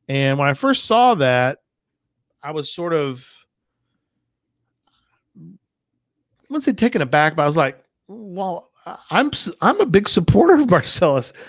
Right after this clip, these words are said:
I'm not racist. What are you talking about?" But I kinda see where they meant.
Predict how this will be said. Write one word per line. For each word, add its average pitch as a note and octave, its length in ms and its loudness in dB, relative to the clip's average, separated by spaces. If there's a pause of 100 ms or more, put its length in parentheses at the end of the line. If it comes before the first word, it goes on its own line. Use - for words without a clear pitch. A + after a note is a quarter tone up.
(100)
I'm C#4 120 -4
not F4+ 220 -2
racist. C3+ 600 -2
What A#3+ 120 6
are E4 40 8
you D#4+ 60 4
talking E4 300 2
about?" B2 320 -2 (480)
But D3+ 440 2 (480)
I E3 120 2
kinda G#3+ 320 0
see G#3 200 -2
where F3 140 4
they D3 140 2
meant. C#3+ 400 0